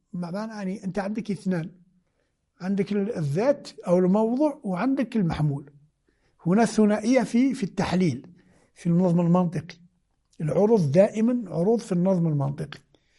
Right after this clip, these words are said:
تفكك بين الذات والتعين، ثم تحمله مرة ثانية،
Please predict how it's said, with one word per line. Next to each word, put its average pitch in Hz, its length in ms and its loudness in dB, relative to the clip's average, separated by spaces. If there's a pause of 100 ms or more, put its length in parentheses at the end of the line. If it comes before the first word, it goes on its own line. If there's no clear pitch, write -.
(1000)
تفكك 214 540 0
بين 160 760 0 (540)
الذات 165 340 0
والتعين، 143 600 -6 (540)
ثم 285 360 0
تحمله 220 420 2
مرة 175 220 2
ثانية، 151 440 -8